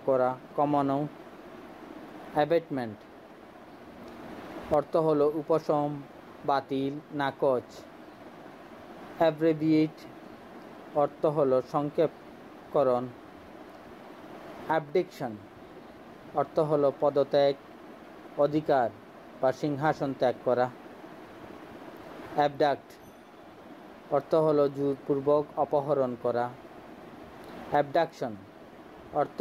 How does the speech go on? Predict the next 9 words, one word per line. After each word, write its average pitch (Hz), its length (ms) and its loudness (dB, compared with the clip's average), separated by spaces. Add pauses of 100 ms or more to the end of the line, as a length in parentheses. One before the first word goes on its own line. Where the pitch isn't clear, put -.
(100)
হল 143 140 6 (160)
জোরপূর্বক 143 600 2 (200)
অপহরণ, 135 500 0 (1200)
অ্যাবেট 147 380 8 (1700)
অর্থ - 200 0 (340)
অপরাধে 151 420 4 (100)
সাহায্য 139 340 0 (140)
করা, 123 180 2 (1160)
অ্যাবেটমেন্ট 156 600 2